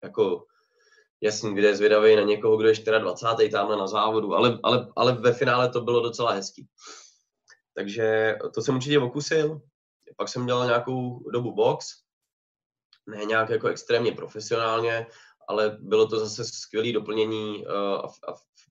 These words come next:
nějaký, nějaká fyzic-, fyzická příprava. Pak už nic nenapadá, no, ale jako já jsem byl takový jako dítě z vesnice, takže jsem prostě hrál hokej, to jsem vždycky hrozně chtěl hrát, takže v zimě jsem celou zimu trávil na, na,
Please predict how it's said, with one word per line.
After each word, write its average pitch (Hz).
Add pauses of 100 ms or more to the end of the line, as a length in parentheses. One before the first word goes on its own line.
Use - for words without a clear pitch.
nějaký, 101
nějaká 101
fyzic-, 98 (120)
fyzická 101
příprava. 107 (1500)
Pak 104
už 104
nic 120
nenapadá, 107
no, 90
ale 110
jako 110
já 98
jsem 110
byl 113
takový 110
jako 110
dítě 104
z 101
vesnice, 104
takže 101
jsem 104
prostě 101
hrál 104
hokej, 107
to 107
jsem 107
vždycky 104
hrozně 107
chtěl 107
hrát, 101
takže 107
v 101
zimě 101
jsem 104
celou 107
zimu 104
trávil 104
na, 85
na, 98